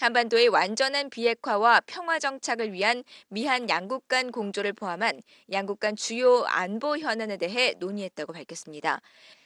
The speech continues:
그러면서 굳건한 미한 동맹 관계가 한반도 안보 상황의 역동적인 변화를 견인했다고 평가하면서 앞으로도 두 나라의 공동 목표인 한반도 비핵화와 항구적 평화 정착을 달성하기 위해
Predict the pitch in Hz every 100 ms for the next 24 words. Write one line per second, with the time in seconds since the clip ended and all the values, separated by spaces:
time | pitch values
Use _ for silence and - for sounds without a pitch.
0 | _ 240 247 247 285 240 220 277 294 302
1 | 208 277 277 262 214 247 247 208 180 175
2 | 240 147 - 330 277 269 247 254 127 180
3 | 214 262 254 226 202 240 233 170 - -
4 | 294 285 269 311 285 214 208 247 226 202
5 | 214 202 233 208 - 180 180 247 214 202
6 | 156 180 240 - - - - - 214 320
7 | 277 220 165 120 - 220 214 202 196 -
8 | 233 233 262 214 180 - 196 285 294 -
9 | - 240 240 240 240 233 254 - 233 233
10 | - 220 202 220 170 233 320 302 285 269
11 | 254 - 339 320 311 262 226 214 196 196
12 | 185 170 202 180 170 147 185 226